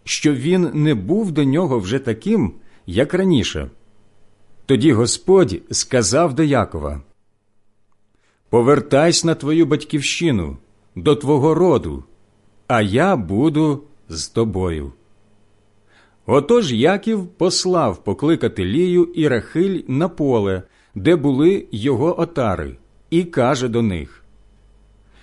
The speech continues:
«Бачу я з обличчя вашого батька, що він не такий до мене, як раніше,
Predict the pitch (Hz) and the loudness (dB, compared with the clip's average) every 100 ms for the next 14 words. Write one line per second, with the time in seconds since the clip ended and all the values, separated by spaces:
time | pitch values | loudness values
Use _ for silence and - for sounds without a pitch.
0 | - _ 90 107 196 190 175 175 196 131 | -20 _ -4 0 0 0 0 2 2 0
1 | 147 147 196 - 175 135 175 - 139 120 | 0 0 0 0 -2 0 0 0 0 0
2 | 87 185 - - 85 69 _ _ _ - | 2 0 0 -6 -10 -10 _ _ _ -8
3 | - 147 110 147 208 185 165 170 180 175 | 0 2 2 2 2 2 2 0 2 0
4 | 175 175 220 208 190 165 120 92 82 - | 0 0 2 2 2 2 0 -2 -4 -4
5 | 135 175 165 190 175 110 - 76 | -2 0 0 0 0 0 -4 -10